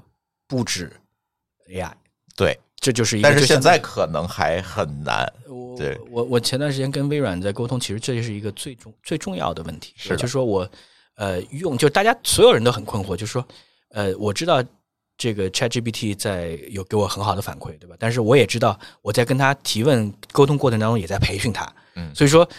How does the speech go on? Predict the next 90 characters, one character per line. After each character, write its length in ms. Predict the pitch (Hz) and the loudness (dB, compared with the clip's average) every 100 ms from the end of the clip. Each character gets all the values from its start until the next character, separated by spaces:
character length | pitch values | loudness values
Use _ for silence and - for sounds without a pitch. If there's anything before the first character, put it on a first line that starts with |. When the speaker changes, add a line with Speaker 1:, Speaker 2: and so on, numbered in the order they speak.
| - | -8
Speaker 1:
这 140 | - 196 | 4 4
个 80 | 139 | 6
时 80 | |
候 40 | 147 | 6
我 120 | 110 | 4
个 220 | - 311 | 6 4
人 300 | 127 95 104 | 4 0 -6
无 60 | 90 | -4
所 160 | - 87 | -2 -2
谓， 200 | 92 73 | -8 -2
对 100 | 110 | 0
吧？ 180 | - - - _ _ | 0 -6 -20 _ _
但 120 | 208 | 2
是 100 | 190 | 2
如 120 | 175 | 2
果 140 | 247 254 | 8 8
我 40 | |
把 160 | 240 120 | 8 4
公 220 | 202 240 | 2 2
司 140 | - | 2
Speaker 2:
对。 40 | 254 | 4
Speaker 1:
让 120 | 233 | 6
他 100 | 208 | 4
去 140 | - | 2
读 200 | 160 123 | -2 -2
公 220 | 180 240 247 | -2 0 0
司 160 | - | 0
很 160 | 254 98 | -2 0
多 140 | 139 | 0
内 120 | 196 | 0
部 120 | 156 143 | 0 0
的 100 | 131 | 2
资 160 | - | 4
料， 240 | 151 98 - - _ | 6 4 0 -16 _
怎 120 | - | -2
么 100 | 143 | 0
保 160 | 175 98 | 2 0
证 100 | 113 | 0
这 120 | 107 | -2
个 100 | 101 | 0
安 100 | 104 | 0
全 160 | 107 98 | -2 -4
性？ 220 | 92 - - _ | -8 -8 -20 _
Speaker 2:
是。 280 | - - 90 | -14 -4 -2
Speaker 1:
对 100 | 123 | 2
吧？ 120 | 117 - - | 2 0 2
怎 100 | 143 | 4
么 80 | |
保 160 | 185 123 | 4 2
证 140 | 120 | 2
说 100 | 127 | 0
这 120 | 139 147 | 4 4
些 60 | |
东 160 | 135 135 | 6 4
西 120 | - | 0
不 160 | 113 139 | 0 6
会 120 | 151 | 6
被 300 | 123 117 107 - _ | 6 2 0 -10 _
为 160 | 165 135 | 4 6
了 0 | |
Speaker 2:
被 60 | |
别 80 | 101 | 6
人 100 | 170 | 6
用 0 | |
了。 60 | 135 | 8
Speaker 1:
别 140 | 151 | 8
人 120 | 185 196 | 6 6
调 200 | 139 147 | 6 8
用， 140 | 165 - | 8 6
Speaker 2:
对。 80 | - | 4
Speaker 1:
对 100 | 180 | 4
吧？ 180 | 156 - - - | 4 -2 -18 -18
啊， 120 | - 98 | -12 -2
这 220 | - 247 | 4 6
是， 220 | - 123 | 6 4
这 160 | 107 214 | 4 4
是 160 | - | 6
一 80 | 127 | 4
个， 100 | 120 | 4
这 140 | 160 190 | 8 8
我 160 | 127 117 | 8 6
技 120 | 214 | 4
术 60 | 170 | 6
上 100 | 139 | 4
我 80 | |
不 80 | 113 | 4
知 60 | 156 | 4
道 80 | 135 | 4
怎 100 | 104 | 0
么 140 | 101 | -8